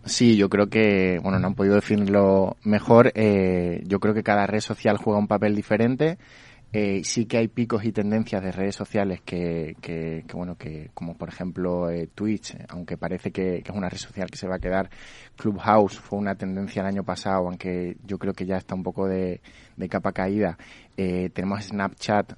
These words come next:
también, eh, Be Real, que también ahora acaba de entrar en, en el mercado. Eh, creo que van y vienen algunas redes sociales, pero, pero sin lugar a dudas las fijas son Facebook, eh, Instagram, LinkedIn,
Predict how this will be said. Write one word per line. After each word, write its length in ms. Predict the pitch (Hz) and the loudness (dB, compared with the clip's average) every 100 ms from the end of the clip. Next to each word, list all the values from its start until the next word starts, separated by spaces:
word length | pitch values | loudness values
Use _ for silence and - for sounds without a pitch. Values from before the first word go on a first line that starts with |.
| - | -12
también, 520 | 90 92 101 104 92 | -8 -6 -4 -4 -4
eh, 260 | 90 90 90 | -6 -6 -8
Be 220 | 92 113 | -2 0
Real, 460 | 107 107 104 90 - | 2 4 4 2 -4
que 100 | - | -10
también 380 | - 98 98 | -8 -8 -4
ahora 340 | 98 95 95 92 | -2 0 0 0
acaba 300 | 92 92 92 | -2 -2 -2
de 60 | |
entrar 280 | 90 95 92 | -4 -2 -2
en, 320 | 95 92 92 - | -4 -6 -8 -8
en 140 | 101 | -6
el 120 | 92 | -4
mercado. 400 | 92 90 98 107 - - - - - | -4 -2 -2 -2 -6 -20 -20 -12 -4
Eh, 320 | 101 92 90 - - - - - | -2 0 -4 -8 -16 -16 -18 -8
creo 220 | - 127 | 2 2
que 100 | 135 | 4
van 180 | 135 135 | 4 2
y 60 | 131 | 0
vienen 320 | 135 127 113 | 0 0 0
algunas 340 | 107 117 117 | -2 -2 -2
redes 200 | 120 120 | -2 -4
sociales, 400 | 123 - 123 127 | -6 -2 0 -2
pero, 500 | - 107 95 92 87 - | -2 0 0 0 -4 -4
pero 160 | 95 | -6
sin 160 | 92 95 | -6 -6
lugar 240 | 92 90 | -4 -2
a 40 | 92 | -2
dudas 180 | 98 104 | -2 -4
las 120 | 90 | -6
fijas 300 | - 92 92 | -8 -10 -8
son 180 | 98 92 | -8 -10
Facebook, 600 | - 95 95 101 101 101 | -6 -6 -4 -4 -4 -6
eh, 440 | 95 92 90 92 98 | -8 -8 -8 -12 -12
Instagram, 640 | 101 - 90 92 101 110 | -12 -12 -6 -2 0 0
LinkedIn, 600 | 95 107 110 117 123 139 | -2 -4 -2 -2 -2 -4